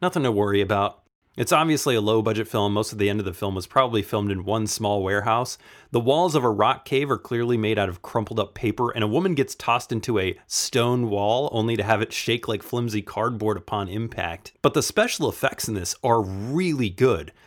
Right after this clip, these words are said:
like, really fucking legitimately great. The human to creature transformations and the different gore effects really work,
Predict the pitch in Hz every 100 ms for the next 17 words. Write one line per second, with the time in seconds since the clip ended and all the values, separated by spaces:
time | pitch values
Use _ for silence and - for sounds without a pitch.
0 | - 110 131 104 180 214 175 - - 175
1 | 139 123 98 101 139 143 120 113 92 110
2 | 107 - _ - 139 135 175 202 208 175
3 | 156 151 131 - 110 - 95 135 - 127
4 | 117 - 117 101 - 151 165 123 107 110
5 | 110 113 - 101 101 120 190 175 117 98
6 | 127 95 -